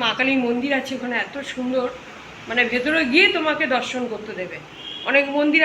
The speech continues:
আছে না বাইরে দাঁড়িয়ে তোমাকে ভেতরে ঢুকতে দেয় না, কিন্তু ওই মন্দিরটা সেরকম না, তুমি ভেতরে ঢুকে তুমি দর্শন করতে পারবে। তোমাদেরকে আমি ব্লগে তুলে,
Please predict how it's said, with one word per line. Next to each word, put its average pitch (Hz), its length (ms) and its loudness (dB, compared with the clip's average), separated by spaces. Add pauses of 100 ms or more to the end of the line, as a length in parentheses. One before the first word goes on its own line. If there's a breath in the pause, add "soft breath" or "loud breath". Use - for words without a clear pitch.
আছে 320 220 0
না 349 60 4 (180)
বাইরে 247 240 4 (540)
দাঁড়িয়ে 254 300 4 (140)
তোমাকে 262 340 -4
ভেতরে 240 320 -2
ঢুকতে 233 320 -6
দেয় 277 220 6
না, 185 40 -2 (540)
কিন্তু 262 260 -6
ওই 277 60 2 (100)
মন্দিরটা 269 380 0 (100)
সেরকম 226 420 -4
না, 175 140 -4
তুমি 233 220 -8
ভেতরে 247 260 0 (100)
ঢুকে 240 240 -2 (440)
তুমি 254 140 -2 (100)
দর্শন 220 260 0 (100)
করতে 196 280 -8
পারবে। 156 240 -8 (440)
তোমাদেরকে 254 460 2
আমি 277 100 -2 (200)
ব্লগে 233 340 0 (380)
তুলে, 269 200 2